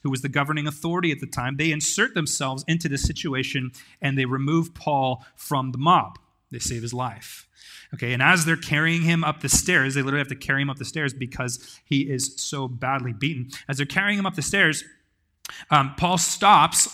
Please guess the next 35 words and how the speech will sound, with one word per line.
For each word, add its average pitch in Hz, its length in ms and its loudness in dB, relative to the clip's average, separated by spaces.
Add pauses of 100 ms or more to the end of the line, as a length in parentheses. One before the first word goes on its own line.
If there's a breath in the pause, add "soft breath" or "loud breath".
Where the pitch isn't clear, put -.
(140 loud breath)
like 151 140 -2
a 151 60 -4
good 165 180 0
missionary, 151 480 0
and 147 80 -2
he 139 60 0
says, 135 180 -4
"Hey, 185 100 2
can 165 200 -4
I 170 220 0
preach 196 380 -2
to 170 60 -2
the 135 80 -4
crowd 160 320 0
that 147 60 -8
was 143 100 -6
just 165 180 -6
trying 139 180 -10
to 143 60 -14
kill 226 220 -8
me?" 170 160 -14 (1120)
And 123 100 -10
the 120 60 -6
Romans 123 300 -6
say, 123 140 -6
"Sure." 120 480 -8 (440 soft breath)
So 123 200 -4
he 139 120 -2
stands 170 320 0
up 165 180 0
and 147 60 -2
he 127 80 -4
gives 147 220 -2
this 143 180 -4
oration, 170 720 -4